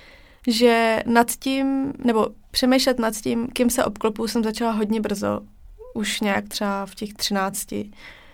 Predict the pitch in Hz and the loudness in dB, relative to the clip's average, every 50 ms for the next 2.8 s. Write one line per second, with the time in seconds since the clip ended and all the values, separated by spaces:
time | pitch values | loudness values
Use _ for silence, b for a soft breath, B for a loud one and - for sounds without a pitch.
0 | B B B - 226 214 208 208 208 220 214 208 214 214 208 202 208 208 208 208 | B B B 0 2 2 2 2 2 0 0 0 2 0 2 2 2 2 2 2
1 | 208 208 208 220 220 214 202 214 208 208 208 208 202 208 214 208 208 208 208 - | 0 0 0 0 0 0 0 0 0 0 0 0 0 0 0 0 0 -2 -2 -2
2 | 214 202 214 214 208 208 202 208 - - - 208 196 190 - | -2 -2 0 0 0 0 -2 -2 -4 -8 -8 -8 -6 -6 -6